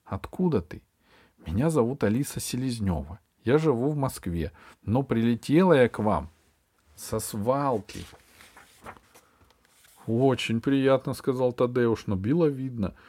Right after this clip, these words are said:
что он удивился. «А что тебя привело на свалку?» Алиса посмотрела в сад. Молодая женщина снимала с верёвки детские ползунки.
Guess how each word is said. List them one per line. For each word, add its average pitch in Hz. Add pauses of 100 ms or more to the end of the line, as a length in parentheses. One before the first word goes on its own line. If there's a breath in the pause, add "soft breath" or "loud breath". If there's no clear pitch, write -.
(140 soft breath)
что -
он 117
удивился. 127 (580)
«А -
что -
тебя 214
привело 208
на 196
свалку?» 165 (720 soft breath)
Алиса 110
посмотрела 107
в -
сад. - (320 soft breath)
Молодая 95
женщина 110
снимала 104
с -
верёвки 104
детские 95
ползунки. 95